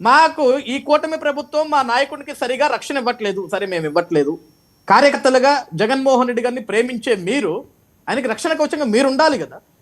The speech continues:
ఆ రోజు చిత్తూరు జిల్లాకు వెళ్ళిన జగన్మోహన్ రెడ్డి గారికి, బంగారుపాలెం వెళ్ళిన జగన్మోహన్ రెడ్డి గారికి ఆ కార్యకర్తల విజువల్స్ కూడా నా దగ్గర ఉన్నాయి సార్, మీకు పంపించమంటే పంపిస్తాను నేను.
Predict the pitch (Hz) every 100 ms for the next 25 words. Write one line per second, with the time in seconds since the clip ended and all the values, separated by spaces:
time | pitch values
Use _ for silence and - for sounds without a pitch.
0 | _ _ _ _ _ _ _ - 247 339
1 | 330 311 339 311 311 311 294 294 277 226
2 | 165 240 302 320 302 269 247 214 208 208
3 | 269 226 285 320 320 294 277 262 214 269
4 | 285 269 254 226 208 214 240 240 247 220
5 | 247 302 311 302 220 202 302 285 277 226
6 | 220 254 254 - 269 262 - 196 262 247
7 | 226 208 220 196 220 196 214 277 180 240